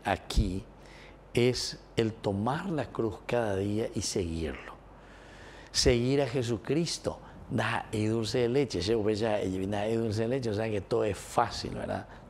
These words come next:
Todo es azucarado, sino que es algo amargo, ¿eh? Entonces, nos está llamando a nosotros a entender, a saber, a conocer que el llamado y el seguimiento suyo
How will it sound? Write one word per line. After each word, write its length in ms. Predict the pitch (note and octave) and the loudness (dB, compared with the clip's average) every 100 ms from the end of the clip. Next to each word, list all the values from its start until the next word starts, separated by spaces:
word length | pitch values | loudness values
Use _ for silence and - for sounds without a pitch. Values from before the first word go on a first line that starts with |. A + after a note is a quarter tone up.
| - | 2
Todo 180 | C3 | 4
es 60 | A#2 | 6
azucarado, 840 | G#2 - G#2+ - F2 F#2+ G2 F2 - - - - | 4 0 -2 -2 0 2 2 0 -8 -16 -16 -14
sino 220 | - A2+ A2 | -2 2 4
que 100 | C3 | 2
es 140 | - | 4
algo 240 | A#2+ A2+ G2+ | 2 4 2
amargo, 680 | F#2+ A#2 G2+ - - - - - - - | 2 2 0 -2 -4 -4 -6 -14 -20 -6
¿eh? 280 | G#2 G#2 G2+ - - - - - | -2 -2 -4 -8 -20 -18 -18 -4
Entonces, 840 | A#2 G#2 C3+ D3+ E3+ - C3+ A2+ - - - - | -2 2 4 4 4 2 0 0 -6 -16 -20 -8
nos 200 | A#2 A#2 | -2 0
está 300 | A2+ - C#3+ | 0 0 2
llamando 880 | C#3+ C3+ A2+ A2+ A#2+ G2 F2 E2+ F2+ | 4 2 2 2 4 4 2 -2 -2
a 100 | - | -2
nosotros 800 | G2 E2 - C#3 C#3 C3 B2 - - - - - | -2 -2 2 2 4 0 0 -2 -10 -16 -18 6
a 100 | C3 | 6
entender, 840 | C3 A#2+ B2+ A#2 A2+ A#2+ A2 G#2+ - | 6 2 2 2 4 6 4 2 -2
a 100 | A2 | -2
saber, 560 | - A2+ G#2+ A#2+ G#2+ | 0 2 2 2 2
a 60 | G2+ | 0
conocer 580 | G2 G#2 G2 - B2 A2+ | -2 -4 -2 0 0 0
que 220 | - A#2+ | 2 2
el 140 | A2 | 2
llamado 500 | A2 G#2+ B2 D3 A#2+ | 2 2 2 2 2
y 80 | A2 | 2
el 100 | G2 | 0
seguimiento 840 | - G#2+ G2 G#2 B2+ B2 A2+ A2+ | 0 0 0 0 0 0 0 -2
suyo 520 | G2 - C3+ A2+ B2 | 0 2 2 4 2